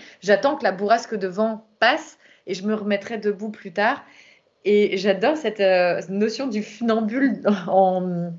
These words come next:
en milieu naturel. Je sais pas si vous avez déjà, en tout cas les auditeurs, auditrices, déjà vu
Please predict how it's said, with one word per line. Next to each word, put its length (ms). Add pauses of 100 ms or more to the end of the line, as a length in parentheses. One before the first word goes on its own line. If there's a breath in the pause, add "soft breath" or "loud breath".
(220)
en 80
milieu 280
naturel. 560 (280 loud breath)
Je 80
sais 100
pas 140
si 120
vous 140
avez 180
déjà, 380 (640)
en 80
tout 80
cas 80
les 360
auditeurs, 380
auditrices, 480 (460 loud breath)
déjà 340
vu 380